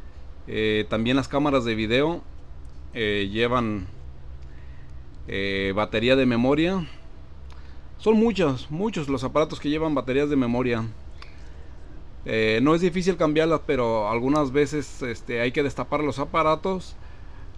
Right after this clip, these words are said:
y buscar la batería para reemplazarla. Eh, estamos hablando ya después de tres o cuatro años.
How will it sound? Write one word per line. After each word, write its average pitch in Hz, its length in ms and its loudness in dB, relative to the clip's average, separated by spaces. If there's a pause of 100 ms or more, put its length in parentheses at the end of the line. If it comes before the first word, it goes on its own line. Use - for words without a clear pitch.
y 175 100 0
buscar 160 380 0
la 151 140 4
batería 123 500 2
para 123 220 2
reemplazarla. 110 760 -2 (560)
Eh, 117 640 0
estamos 156 280 -2
hablando 151 300 2
ya 151 140 4
después 147 420 4
de 107 340 4 (540)
tres 131 220 2
o 135 80 -2
cuatro 139 280 4
años. 113 460 0